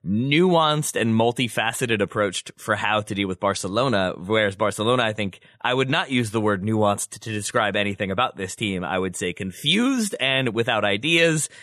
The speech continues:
and pretty weak across the board. It's not just that it's Suarez and Griezmann, but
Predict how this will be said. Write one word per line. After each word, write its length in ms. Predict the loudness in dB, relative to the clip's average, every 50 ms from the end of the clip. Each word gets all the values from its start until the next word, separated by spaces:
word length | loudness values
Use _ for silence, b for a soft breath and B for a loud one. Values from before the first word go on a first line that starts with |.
| B B B
and 140 | -4 -4 0
pretty 220 | 2 2 4 4
weak 320 | 4 4 2 0 0 -4 -12
across 360 | -6 0 2 2 2 0 -2
the 100 | -8 -8
board. 420 | -6 -2 0 0 0 0 -2 -8 B B B B
It's 180 | -4 -4 -2
not 240 | -2 0 0 0 -2
just 340 | -2 0 0 0 0 0 -2
that 100 | 0 0
it's 260 | 0 -2 -2 -6 -8 b b b b b
Suarez 680 | -6 -2 2 4 4 4 4 4 4 2 2 0 -2
and 280 | -2 -2 -2 -2 0 0
Griezmann, 520 | 2 2 2 2 2 2 0 0 0 0 2
but 240 | 2 2 2 0